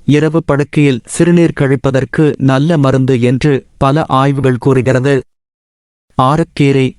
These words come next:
கீரை வியாபாரிகளிடம் கிடைக்கும். உணவாக அல்லது பொடியாக காலை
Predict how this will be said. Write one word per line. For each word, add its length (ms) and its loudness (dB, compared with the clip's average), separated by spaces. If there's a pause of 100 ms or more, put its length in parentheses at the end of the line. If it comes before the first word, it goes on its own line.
கீரை 340 2
வியாபாரிகளிடம் 920 0
கிடைக்கும். 440 -2 (960)
உணவாக 760 0
அல்லது 360 0
பொடியாக 640 0
காலை 360 0